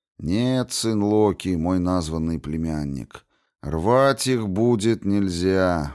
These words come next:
но во всяком случае ты спасешься. Рагнаради не наступило и не наступит. Тебе нечего делать в этом мире и не для чего страдать.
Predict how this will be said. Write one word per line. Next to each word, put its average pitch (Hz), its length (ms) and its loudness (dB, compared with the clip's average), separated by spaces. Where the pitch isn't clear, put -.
но 71 220 -6
во 71 140 -4
всяком 104 520 -4
случае 87 680 -4
ты 76 220 -6
спасешься. - 1000 -8
Рагнаради 98 960 2
не 101 160 2
наступило 107 840 0
и 101 220 -2
не 101 140 2
наступит. 101 880 -4
Тебе 117 320 -2
нечего 135 540 0
делать 110 520 0
в 92 100 -2
этом 92 280 -2
мире 87 500 0
и 98 140 -2
не 98 260 0
для 85 240 -2
чего 82 280 -6
страдать. 78 840 -6